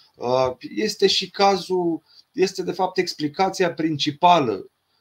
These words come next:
pentru nostalgia Imperiului Britanic, nostalgia Imperiului, uh, uh, Austriac, Habsburgic și apoi Austro-Ungar, nostalgia Imperiului Rus,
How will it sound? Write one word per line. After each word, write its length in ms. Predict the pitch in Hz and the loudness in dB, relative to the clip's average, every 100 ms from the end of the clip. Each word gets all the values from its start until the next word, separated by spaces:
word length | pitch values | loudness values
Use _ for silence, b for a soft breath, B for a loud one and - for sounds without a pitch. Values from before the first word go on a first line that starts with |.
| _ | _
pentru 760 | - 160 165 - 147 131 123 120 | -2 0 0 -4 -4 -4 -4 -6
nostalgia 720 | 131 156 147 143 135 123 156 143 | -4 -4 -2 -2 -2 0 2 2
Imperiului 480 | 135 151 135 123 | -2 -2 -2 -2
Britanic, 800 | 120 147 160 - 220 196 139 120 | -4 -4 -4 2 2 2 -2 -2
nostalgia 640 | 147 151 - 156 147 143 160 | -4 -4 -2 -2 0 -2 -2
Imperiului, 840 | 147 143 151 147 139 135 135 135 | -2 0 2 2 -4 -6 -4 -4
uh, 100 | 127 | -2
uh, 800 | 135 127 123 123 120 120 123 120 117 | -2 -2 0 -2 -6 -6 -6 -4 -4
Austriac, 640 | 120 127 - 131 170 180 - | -4 -6 -8 -4 0 0 -2
Habsburgic 720 | 120 110 120 160 147 120 120 | -8 -8 -6 -6 -6 -12 -12
și 100 | - | -6
apoi 500 | 123 - 147 139 127 | -6 -2 -2 -2 -6
Austro-Ungar, 880 | 123 131 131 131 123 123 135 190 165 | -8 -10 -12 -8 -8 -8 -8 -6 -6
nostalgia 640 | 135 135 147 143 139 170 | -6 -8 -4 -4 -2 -2
Imperiului 680 | 151 131 143 147 143 127 120 | -2 -4 -6 -4 -6 -8 -8
Rus, 380 | 139 208 - | -8 -10 -10